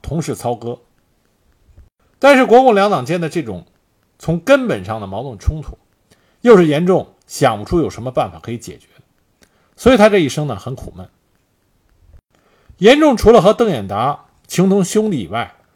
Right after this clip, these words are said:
他和另外两个人也在黄埔的时候义结金兰。另外这两个人呢，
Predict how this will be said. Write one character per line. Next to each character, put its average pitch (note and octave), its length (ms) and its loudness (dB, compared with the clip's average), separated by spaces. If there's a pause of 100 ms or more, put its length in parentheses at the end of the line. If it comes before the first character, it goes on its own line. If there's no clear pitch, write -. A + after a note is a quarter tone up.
他 F#3 120 0
和 G#3 100 6
另 C#4 180 -2
外 B3 140 6
两 A2 200 0
个 F2+ 80 -6
人 G2 300 -8 (340)
也 A2 200 -4
在 C3 360 -2
黄 C#3 340 -4
埔 B2+ 120 -8
的 F2 100 -12
时 - 100 -14
候 A2+ 120 -8
义 C#3 140 -14
结 A2 140 -8
金 A#2+ 180 -12
兰。 C#2 200 -20 (920)
另 C#4 200 4
外 C#4 120 8
这 G#3+ 120 6
两 C3+ 160 0
个 G#2+ 60 -6
人 G2 140 -6
呢， A#2+ 180 -10